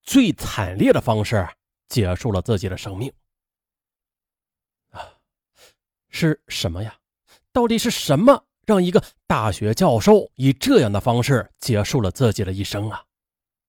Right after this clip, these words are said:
博士学历，高学历、高智商，但是他却似乎搞错了一件事儿，那就是啊，在学历上他是分智商的，但是在感情上那是与智商无关的，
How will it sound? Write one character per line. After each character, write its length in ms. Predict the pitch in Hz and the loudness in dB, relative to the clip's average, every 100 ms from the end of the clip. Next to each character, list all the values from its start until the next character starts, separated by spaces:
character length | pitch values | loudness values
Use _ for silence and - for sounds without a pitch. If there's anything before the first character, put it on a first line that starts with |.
| _ _ _ _ _ _ | _ _ _ _ _ _
博 220 | - 170 | 0 2
士 100 | 196 | 2
学 160 | 143 104 | -2 -2
历， 160 | 104 87 _ _ _ _ _ _ - | -4 -8 _ _ _ _ _ _ 2
高 240 | 233 240 | 6 6
学 180 | 190 165 | 6 4
历、 140 | 170 | 2
高 180 | 127 147 | 2 2
智 140 | 139 | 2
商， 320 | 98 107 123 _ _ _ _ _ - | 0 -2 -4 _ _ _ _ _ -4
但 140 | 214 | -4
是 200 | 196 202 - _ _ _ | -2 -6 -6 _ _ _
他 140 | 247 | -2
却 100 | 240 | -2
似 220 | - 247 | -2 -6
乎 120 | - | -6
搞 220 | 233 131 117 | -4 -2 -2
错 140 | 202 | -2
了 80 | 160 | -2
一 40 | |
件 140 | 160 165 | -2 -2
事 120 | 202 | -4
儿， 100 | - _ _ _ _ _ _ _ | -10 _ _ _ _ _ _ _
那 140 | 185 185 | -2 0
就 80 | |
是 100 | 165 | 0
啊， 120 | 165 - _ _ _ | -2 -8 _ _ _
在 140 | - 208 | -4 -4
学 300 | - 139 202 | 0 0 2
历 160 | 254 | 2
上 200 | 190 165 - _ _ _ - | 2 0 -4 _ _ _ -8
他 160 | 254 | -6
是 140 | 247 220 | -4 -2
分 160 | 165 | -2
智 100 | 139 | -2
商 200 | 131 127 | -4 -6
的， 80 | 127 _ _ _ _ _ _ | -8 _ _ _ _ _ _
但 120 | - 208 | -2 0
是 140 | 208 - _ _ | -2 -6 _ _
在 120 | 196 - | -6 -4
感 280 | - 107 87 | -6 -4 -6
情 520 | 92 - - 95 214 | -8 -8 -6 -2 2
上 300 | 240 175 - _ _ _ _ _ | 2 0 -4 _ _ _ _ _
那 260 | 117 135 131 | -4 -2 0
是 140 | 135 | 0
与 80 | 123 | -2
智 260 | 117 160 135 | -2 -2 0
商 180 | 143 143 | 0 0
无 160 | 123 | 0
关 280 | 143 165 170 | 4 4 4
的， 120 | 123 | -2